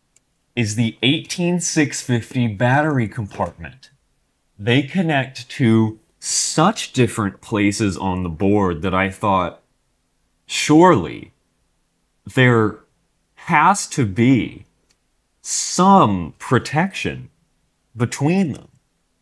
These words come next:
preventing the lithium batteries from discharging into the D batteries with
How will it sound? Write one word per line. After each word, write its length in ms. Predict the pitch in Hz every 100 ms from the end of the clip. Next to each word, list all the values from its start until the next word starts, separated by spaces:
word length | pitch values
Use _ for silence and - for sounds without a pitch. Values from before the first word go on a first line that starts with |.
| _ _ _ _ _
preventing 840 | - 143 107 113 120 143 135 131
the 100 | 113
lithium 540 | 107 123 151 175 156 107
batteries 800 | 98 87 85 80 90 113 - - _ _ _ _
from 360 | - 120 104
discharging 880 | 92 127 139 - 131 117 110 117 113
into 380 | 110 107 104 113
the 140 | 98
D 320 | 104 113 127 160
batteries 840 | 107 76 76 76 78 104 - - _ _ _ _ _ _ _ _ -
with 320 | 107 123